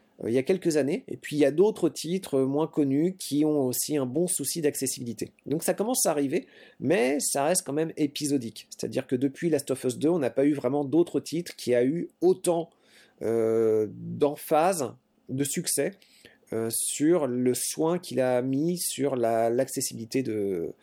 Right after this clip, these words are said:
de ses contrôles, de sa narration, de tout ce qu'on peut faire avec, en fait. Donc voilà, au début,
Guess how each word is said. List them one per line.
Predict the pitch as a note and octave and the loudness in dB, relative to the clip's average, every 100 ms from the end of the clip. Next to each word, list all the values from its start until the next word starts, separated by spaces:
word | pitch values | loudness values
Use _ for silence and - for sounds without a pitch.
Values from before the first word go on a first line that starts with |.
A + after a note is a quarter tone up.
| - - - | -20 -20 -8
de | - | -4
ses | - B2+ | -2 -2
contrôles, | B2 B2 C3+ C#3+ D#3 C#3+ | -2 -2 2 4 4 2
de | |
sa | A#2 A#2+ | -2 -2
narration, | A#2+ A2+ - C3+ C#3 | -2 -2 -4 -4 -2
de | C3 A#2 - | -2 -6 -8
tout | - | -16
ce | - | -10
qu'on | A#2 | -8
peut | A#2 | -6
faire | - B2+ | -2 0
avec, | C3+ C3+ | 0 -2
en | - | -6
fait. | - - _ _ _ _ _ _ - C#3+ | -12 -14 _ _ _ _ _ _ -8 -4
Donc | F3+ | 2
voilà, | F#3 B2+ - - | 2 2 -2 -4
au | |
début, | C#3 D#3 G3+ | 0 2 0